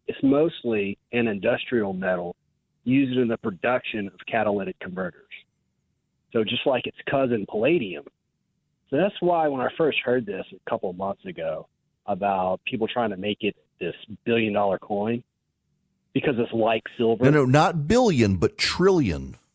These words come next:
Speaker 1: Oh, okay.
Speaker 2: Yeah,
Speaker 1: Yeah,
Speaker 2: yeah, they, they
Speaker 1: uh,
Speaker 2: wanna make it a
Speaker 1: so in
Speaker 2: trillion
Speaker 1: no
Speaker 2: dollar
Speaker 1: way,
Speaker 2: coin.
Speaker 1: in no way is platinum anything like silver in the way that the United Kingdom uses silver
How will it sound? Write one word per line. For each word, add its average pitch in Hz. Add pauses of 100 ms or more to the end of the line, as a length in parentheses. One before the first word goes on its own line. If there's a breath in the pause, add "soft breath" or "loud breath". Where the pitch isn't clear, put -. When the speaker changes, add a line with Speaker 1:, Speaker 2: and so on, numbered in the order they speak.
(420)
Speaker 1:
Oh, 147 (560)
okay. - (280 soft breath)
Speaker 2:
Yeah, 185
Speaker 1:
Yeah, 113
Speaker 2:
yeah, 170
they, 151
they 165
Speaker 1:
uh, 185
Speaker 2:
wanna 196
make 180
it 160
a -
Speaker 1:
so 156
in 139
Speaker 2:
trillion 196
Speaker 1:
no 139
Speaker 2:
dollar 160
Speaker 1:
way, 139
Speaker 2:
coin. - (880)
Speaker 1:
in 127
no 147
way 135
is 117 (120)
platinum 120 (160)
anything 127
like 107 (140)
silver 110 (280)
in 127
the 120
way 127
that 113
the 117
United 113
Kingdom 123
uses 95 (140)
silver 101